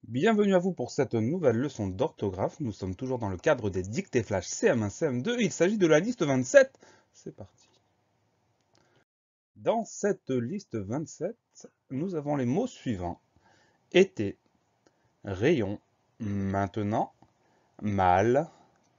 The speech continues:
percée, nuage, oiseau, migrateur, voyage, annuel, roussir,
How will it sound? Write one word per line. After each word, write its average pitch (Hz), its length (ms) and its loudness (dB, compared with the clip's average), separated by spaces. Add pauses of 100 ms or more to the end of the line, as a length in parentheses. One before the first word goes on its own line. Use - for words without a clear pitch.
(120)
percée, 117 580 2 (680)
nuage, 117 800 -4 (640)
oiseau, 127 640 4 (800)
migrateur, 117 960 -6 (460)
voyage, 101 960 -4 (680)
annuel, 131 720 -2 (680)
roussir, 131 800 -6